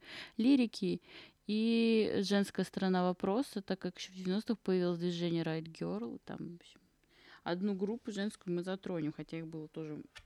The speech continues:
несколько, ну, в общем, предвосхищая, так сказать, следующую информацию. А,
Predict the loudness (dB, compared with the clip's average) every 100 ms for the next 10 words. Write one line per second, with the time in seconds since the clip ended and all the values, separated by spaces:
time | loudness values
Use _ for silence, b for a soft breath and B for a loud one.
0 | -16 -10 -8 -8 -12 -16 -12 -12 -10 -10
1 | -10 -10 -10 -12 -14 -14 B B B B
2 | -20 B B B B B B B -8 -6
3 | -6 -8 -8 -6 -6 -6 -12 -14 -10 -8
4 | -8 -10 -20 b b -18 -12 -12 -6 -6
5 | -6 -6 -6 -8 -12 -16 _ _ _ -20
6 | B B B B B B B B B B
7 | B _ 2 6 6